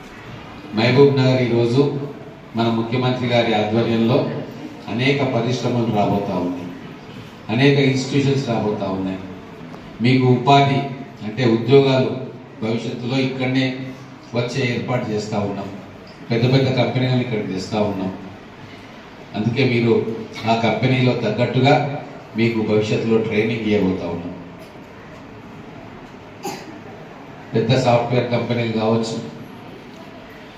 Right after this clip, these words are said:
మ్యానుఫ్యాక్చరింగ్ కంపెనీలు కావచ్చు, ఫార్మా కంపెనీలు కావచ్చు, వాటన్నిటిని కూడా ఇక్కడికి తీసుకొచ్చే ప్రయత్నం చేస్తా ఉన్నాం.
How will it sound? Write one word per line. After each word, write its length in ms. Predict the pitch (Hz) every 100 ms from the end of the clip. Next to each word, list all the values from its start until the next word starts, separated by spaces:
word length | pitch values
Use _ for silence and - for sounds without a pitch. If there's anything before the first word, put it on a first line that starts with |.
| - 101
మ్యానుఫ్యాక్చరింగ్ 680 | 110 117 123 117 - 113 113
కంపెనీలు 420 | 107 110 107 104
కావచ్చు, 460 | 104 110 113 - - - - - - -
ఫార్మా 300 | 101 113 117 117
కంపెనీలు 500 | 117 107 107 107 101
కావచ్చు, 420 | 104 113 - 113 110 - - - - - -
వాటన్నిటిని 600 | 110 107 104 120 131 120
కూడా 180 | 107 110
ఇక్కడికి 280 | 107 95 92
తీసుకొచ్చే 440 | 98 92 107 - 92
ప్రయత్నం 380 | 85 92 92 92 85
చేస్తా 220 | 85 -
ఉన్నాం. 280 | 90 90